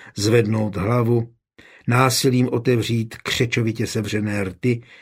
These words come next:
a ještě mu něco lít do úst. Měl vidiny. Jednou dokonce viděl anděla,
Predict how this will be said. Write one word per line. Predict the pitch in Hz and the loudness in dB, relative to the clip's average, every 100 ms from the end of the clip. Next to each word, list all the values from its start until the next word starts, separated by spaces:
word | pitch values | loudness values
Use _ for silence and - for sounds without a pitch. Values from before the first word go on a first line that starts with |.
| - | -8
a | 95 | -2
ještě | 113 113 - 123 | 2 2 0 -2
mu | 95 98 | -2 -2
něco | 104 - 92 | -4 -4 -4
lít | 87 85 80 | -4 -6 -8
do | - 82 | -10 -8
úst. | 90 87 - - _ _ _ _ _ _ _ _ _ _ _ _ | -8 -10 -12 -14 _ _ _ _ _ _ _ _ _ _ _ _
Měl | 117 113 113 | 0 2 2
vidiny. | 127 123 113 110 107 _ _ _ _ _ - | 0 0 0 -2 -4 _ _ _ _ _ -2
Jednou | 113 123 120 | 2 4 2
dokonce | 120 123 120 120 | 2 0 0 0
viděl | 113 117 120 120 | 0 0 -2 -2
anděla, | 123 120 123 123 | -2 0 2 0